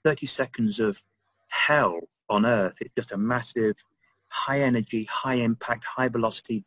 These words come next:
big pack tackles, a lot of fun and, and whatever. Uh,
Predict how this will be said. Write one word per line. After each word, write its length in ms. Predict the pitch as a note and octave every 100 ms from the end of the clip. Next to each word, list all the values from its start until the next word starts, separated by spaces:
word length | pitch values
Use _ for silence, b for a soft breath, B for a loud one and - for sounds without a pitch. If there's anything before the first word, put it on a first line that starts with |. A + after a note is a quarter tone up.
| _
big 160 | B2 A#2+ _ - -
pack 200 | G#2+ -
tackles, 540 | A#2+ A2+ A2 G#2 - _ - - b b b
a 40 | C3+
lot 120 | C3
of 100 | A2+ -
fun 240 | A#2+ A2 G#2+
and, 160 | G#2+ -
and 140 | G#2
whatever. 460 | G#2 G#2+ F#2 F2 - _ _ _ _ _ _ _ _ -
Uh, 220 | A2+ A2+